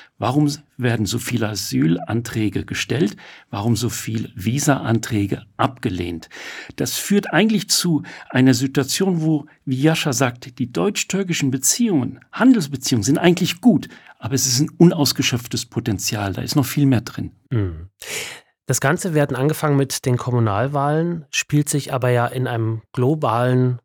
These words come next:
Speaker 2: Rahmen ab, der gerade, ähm, ich glaube, da sind wir uns alle einig, relativ, ja, so unvorhersehbar ist wie selten zuvor.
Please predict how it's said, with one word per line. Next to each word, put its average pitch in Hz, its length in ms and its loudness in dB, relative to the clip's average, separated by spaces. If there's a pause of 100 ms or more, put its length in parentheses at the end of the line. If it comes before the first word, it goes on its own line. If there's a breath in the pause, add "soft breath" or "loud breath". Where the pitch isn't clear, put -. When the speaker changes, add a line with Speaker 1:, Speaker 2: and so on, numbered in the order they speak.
(160)
Speaker 2:
Rahmen 113 500 0
ab, - 340 -10 (240)
der 117 280 2
gerade, 123 640 0 (100)
ähm, 110 240 -10
ich - 200 -20
glaube, 107 200 -4
da 101 120 -6
sind 107 180 -8
wir 120 80 -6
uns 113 180 -6
alle 110 300 -8
einig, 117 360 0
relativ, 120 640 -4 (800 loud breath)
ja, 107 200 0
so 110 560 -2
unvorhersehbar 135 1300 2
ist - 260 -2
wie 117 180 2
selten 120 560 2
zuvor. 139 640 0